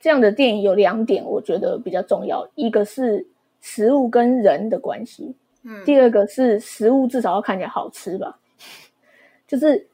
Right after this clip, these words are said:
Speaker 1: 你不管是演，演出它，哦，吃得很幸福啊，吃得看起来很好吃的样子，或者是说制作的过程，把它拍出来，等等等等，我觉得至少要有这两点。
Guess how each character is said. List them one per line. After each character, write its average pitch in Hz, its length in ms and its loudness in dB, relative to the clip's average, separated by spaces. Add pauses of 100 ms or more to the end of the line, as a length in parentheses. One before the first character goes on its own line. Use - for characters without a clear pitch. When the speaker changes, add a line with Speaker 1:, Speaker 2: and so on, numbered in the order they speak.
Speaker 1:
你 208 240 0
不 277 160 -2
管 226 220 0
是 262 140 -2
演， 247 340 -4
演 208 240 0
出 240 260 -2
它， 220 420 -6 (360)
哦， 202 180 -2
吃 - 220 -2
得 247 100 6
很 254 140 -2
幸 208 280 -2
福 190 200 -10
啊， 185 160 -6
吃 - 180 -8
得 202 140 2
看 214 180 -6
起 208 60 -6
来 180 60 -8
很 226 80 -10
好 240 100 -10
吃 - 140 -14
的 - 80 -8
样 214 200 -8
子， - 120 -18
或 254 220 2
者 196 140 -4
是 240 160 -4
说 208 280 -2
制 240 240 -4
作 220 180 4
的 - 100 -4
过 220 240 2
程， - 280 -12 (480)
把 196 100 -4
它 202 80 -4
拍 196 240 -4
出 - 160 -10
来， - 180 -14 (280)
等 202 180 -4
等 196 180 -6
等 196 200 -12
等， 277 100 -14 (220)
我 220 120 2
觉 233 140 4
得 240 60 2
至 269 120 2
少 202 180 0
要 214 140 6
有 - 280 0
这 233 100 4
两 240 220 -4
点。 - 180 -12